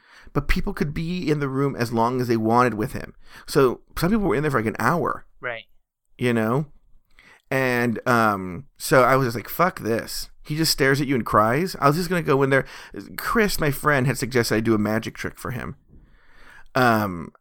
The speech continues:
Speaker 1: I didn't know. I don't know. I don't know what I was gonna say to him. I didn't have anything planned. I was just gonna do it for the show. But then I was like, "I'm not gonna sit for ten hours to sit with Shia LaBeouf in a room."
Speaker 2: So, how, is the movie still available? I don't understand.
Speaker 1: Yeah, yeah, yeah, yeah. You can find it, uh, online.
Speaker 2: Is he,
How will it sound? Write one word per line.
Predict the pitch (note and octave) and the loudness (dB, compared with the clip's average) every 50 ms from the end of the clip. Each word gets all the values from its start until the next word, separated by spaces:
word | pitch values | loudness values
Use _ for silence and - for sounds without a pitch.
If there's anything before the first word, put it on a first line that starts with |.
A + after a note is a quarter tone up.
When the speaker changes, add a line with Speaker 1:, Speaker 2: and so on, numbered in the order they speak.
| _ | _
Speaker 1:
I | C3 D3 | 0 2
didn't | D#3 D#3 | 2 2
know. | D3 B2 - | 0 -2 0
I | D#3 G3 | 0 0
don't | G#3 A3+ G#3+ | 0 0 0
know. | F#3+ G3 F#3+ | 2 2 2
I | - G3+ | 2 2
don't | A3 B3 B3+ | 0 2 2
know | B3 A#3 | 2 2
what | F#3+ F#3 G3 F#3 | 4 4 4 4
I | |
was | D3+ B2+ | 4 2
gonna | B2+ A2 A2 | 0 -2 -2
say | - - G#2 | -2 -2 -2
to | F#2+ E2+ | -2 -2
him. | G#2 G2 F2 - | -4 -4 -6 -4
I | - C#3 | -2 0
didn't | E3 G3+ F#3 E3+ | 0 2 0 0
have | E3+ E3 | 0 0
anything | D#3+ D3+ C#3 D3+ B2+ A#2 | -2 0 -2 -2 -2 -2
planned. | - - C#3 B2+ A#2+ A2 G2 | -2 0 0 0 0 0 0
I | G#2 | -2
was | A2 A#2 | -4 -4
just | B2 C3+ | -4 -4
gonna | D#3 C3+ B2 | -2 -2 -2
do | A2 A#2+ B2 | 2 2 2
it | A#2+ - | 2 2
for | - G#2+ | 0 -6
the | E2+ E2+ | -6 -6
show. | - - A#2+ G#2 F2+ C#2+ - - - - - - - - - | -4 -2 -2 -2 -2 -4 -6 -10 -16 -20 -20 -20 -20 -10 -6
But | - B2+ C3 | -6 -2 0
then | C3+ C3 | 2 2
I | B2 | 2
was | A#2 B2 | 0 0
like, | A#2 G#2+ | -2 -2
"I'm | B2+ | -2
not | C#3 C#3+ | -2 -2
gonna | C3+ A#2+ A#2 | -2 -4 -4
sit | - B2+ G#2+ - | -4 -6 -6 -6
for | - G#2 G2+ | -8 -10 -10
ten | G#2 - - - B2+ G#2 | -8 -2 0 2 2 2
hours | G2+ G#2 G#2 G#2 F#2+ E2 D#2+ F2+ - - | 0 -2 -4 -4 -4 -4 -6 -8 -8 -8
to | - G#2 G#2 G2+ F#2+ - - - | -6 -6 -6 -6 -8 -10 -12 -12
sit | - - B2+ - - | -8 -8 -8 -8 -8
with | A2+ - | -8 -6
Shia | - - G#2 G#2 F#2+ | -4 -4 -4 -4 -4
LaBeouf | G2+ - C3 G#2 F2+ F2+ - - | -4 -4 -2 -4 -4 -4 -6 -8
in | F2 | -8
a | E2 | -8
room." | F#2 F#2 E2+ - - - _ - _ _ | -8 -8 -8 -10 -10 -14 _ -20 _ _
Speaker 2:
So, | - - G3 F#3+ - - | -10 -8 -8 -8 -8 -12
how, | - - - F3+ - | -8 -6 -6 -6 -6
is | - F#3+ F3+ F3+ | -8 -10 -10 -8
the | F#3+ F#3+ | -10 -10
movie | F3 D#3+ E3+ F3 F3 G#3 G#3+ | -6 -4 -4 -2 -2 -4 -6
still | - - - D#3+ D#3+ E3 E3 D#3+ | -6 -6 -4 -4 -2 -2 -2 -2
available? | C#3+ B2 B2 A#2+ B2+ D#3+ G3 G3+ D4 D4 A3+ | -4 -4 -4 -4 -4 -4 -6 -6 -4 -2 -2
I | B2 - D3+ | -2 -2 -2
don't | D#3+ D3+ D#3 | -4 -4 -6
understand. | D#3+ D#3 D3+ - - - D3+ D3 D3 E3 | -6 -10 -10 -10 -8 -6 -6 -6 -2 2
Speaker 1:
Yeah, | C4+ C#4 C#4+ | 2 4 6
yeah, | C#4+ C#4+ C#4 C4+ | 6 6 6 8
yeah, | B3+ B3+ A#3+ A3+ | 8 8 8 6
yeah. | A3 F#3 | 6 4
You | F3 G3+ | 2 2
can | - C#4+ B3 | 0 -2 -2
find | - - F3 F3 F3 F3+ E3 | 4 4 6 6 6 4 2
it, | C#3+ B2 - - | 2 2 2 0
uh, | B2+ A#2+ A2 - | 0 0 2 2
online. | A#2+ A#2+ A2 A2+ A#2+ A#2 A2+ G2+ F#2+ F#2+ - - | 0 0 2 2 2 2 2 0 -4 -8 -10 -8
Speaker 2:
Is | D#3 D#3 - - | -8 -8 -6 -4
he, | E3+ F3+ F3+ F3+ F3 F3 F3 E3 - _ | -2 0 0 2 2 2 0 -2 -6 _